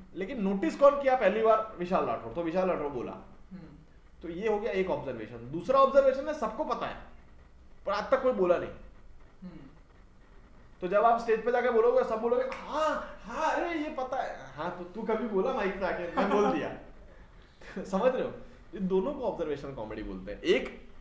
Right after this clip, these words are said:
Speaker 1: कि जो किसी को नहीं पता है, सबकी आंखों के सामने था, लेकिन पहली बार देखा आपने।
Speaker 2: हम्म।
Speaker 1: और दूसरा कि जो सबकी आंखों के सामने है, सब देखते हैं,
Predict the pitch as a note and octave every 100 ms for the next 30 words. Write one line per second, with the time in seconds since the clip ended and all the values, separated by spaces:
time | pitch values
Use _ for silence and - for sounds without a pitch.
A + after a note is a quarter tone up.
0 | - - - - G#3+ G3 B3 B3+ B3 -
1 | - - - F#3+ F#3 C4 C#4 B3+ A3 -
2 | E3 F#3 G3+ F3 E3 E3+ F#3 - A#3+ G3+
3 | G#3 G#3 F#3 D#3+ F3 E3+ E3+ F3 F3+ -
4 | - D#3+ F3 G#3 G3+ G3 D3+ D3+ C#3 G#2
5 | - G#2+ - - F#3 F#3 - F3+ F3+ F#3
6 | B3 C4+ C#4 C4 A#3+ - - A3+ G3 A3
7 | A3 G3 F#3+ G3+ A3 A3+ - F3+ G3 F#3
8 | E3+ - G3+ G3 -